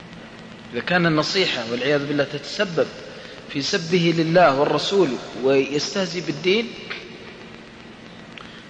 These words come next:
فاتركه إلى غيرك لعله يكون يعني يقصدك أنت بذلك.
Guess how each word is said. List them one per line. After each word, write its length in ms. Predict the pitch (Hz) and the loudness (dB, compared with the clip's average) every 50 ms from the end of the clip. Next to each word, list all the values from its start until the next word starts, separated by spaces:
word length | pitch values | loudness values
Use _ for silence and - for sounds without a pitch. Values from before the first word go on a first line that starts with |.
| - - - | -18 -2 4
فاتركه 720 | 185 170 165 165 - - - 196 190 - 156 127 - - - - - - - - - - - - - - - - - - - - - - - - - - - - - - - - - - - - - - - - - - - - - - - - 151 | 6 6 6 6 4 2 -2 -2 -2 -2 -6 -8 -8 -10 -10 -12 -12 -14 -14 -16 -16 -16 -16 -16 -16 -18 -18 -18 -18 -18 -18 -18 -18 -18 -18 -18 -18 -18 -18 -18 -18 -20 -18 -18 -18 -18 -18 -20 -18 -18 -18 -18 -18 -18 -20 -18 -18 -18 -8 0 2
إلى 480 | 160 165 180 185 190 202 214 220 214 - - - - - - - - - - - - | 4 6 6 8 8 10 10 8 8 6 2 -4 -6 -6 -6 -8 -8 -10 -10 -6 -6
غيرك 640 | 127 135 165 208 196 175 175 185 220 233 - - - - - - - - - - - - 143 | 2 4 6 8 8 8 8 6 6 4 2 0 -6 -10 -10 -10 -10 -10 -12 -12 -10 -4 2
لعله 440 | 147 160 - 165 208 196 190 180 | 2 4 6 4 4 6 6 8
يكون 360 | 170 170 165 - 202 196 180 170 | 8 8 6 6 4 4 4 4
يعني 240 | 160 139 156 156 | 2 2 2 2
يقصدك 540 | 175 202 - - - 180 165 - - - - | 0 0 0 -2 -6 0 0 0 0 2 0
أنت 200 | 196 175 - 165 | -2 -2 0 -2
بذلك. 580 | 156 143 143 135 143 139 127 120 110 101 - | -2 0 0 2 4 4 4 4 2 -4 -10